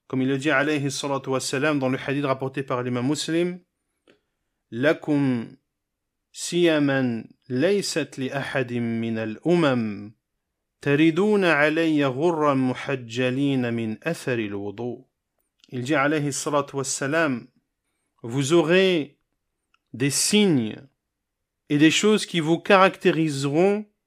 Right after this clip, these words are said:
qui ne seront données à aucune autre communauté. Vous me serez présenté en ayant les visages, les mains et les pieds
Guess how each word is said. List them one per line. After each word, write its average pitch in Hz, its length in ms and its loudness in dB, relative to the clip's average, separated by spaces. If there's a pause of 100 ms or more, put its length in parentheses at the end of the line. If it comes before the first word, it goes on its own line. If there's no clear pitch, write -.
(300)
qui 147 200 -2
ne 147 120 4
seront 147 380 0
données 139 540 0 (120)
à - 300 -4 (160)
aucune 180 500 -2
autre 131 320 -2
communauté. 113 840 -6 (760)
Vous 127 180 0
me 156 120 4
serez 160 400 0
présenté 156 920 -2 (1120)
en 135 200 2
ayant 156 300 4
les 139 160 2
visages, 131 840 -2 (720)
les 131 200 2
mains 165 280 4
et 139 80 2
les 131 160 0
pieds 135 560 -2